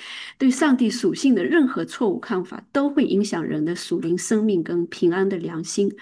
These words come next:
我们若要按照他所喜悦的方式来敬拜他，若要活出他所期望的生命，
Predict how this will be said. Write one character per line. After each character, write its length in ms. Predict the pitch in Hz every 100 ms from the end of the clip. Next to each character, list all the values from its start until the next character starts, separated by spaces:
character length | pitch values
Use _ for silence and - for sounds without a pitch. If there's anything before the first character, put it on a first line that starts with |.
| - - - _
我 100 | 180
们 120 | 202
若 200 | 240 285
要 120 | 247
按 220 | 196 254 254
照 160 | 226
他 260 | 202 - 285
所 220 | 285 196
喜 240 | 202 -
悦 140 | 165 185
的 100 | 170
方 240 | - 208
式 160 | 214 175
来 160 | 156
敬 260 | 160 - 202
拜 160 | - -
他， 300 | - - 196 - - - -
若 180 | 285
要 160 | 254 208
活 240 | 190 180
出 160 | 175 214
他 260 | 202 - 226
所 220 | - -
期 280 | - - 226
望 180 | 214
的 100 | 165
生 220 | - - 175
命， 260 | 175 -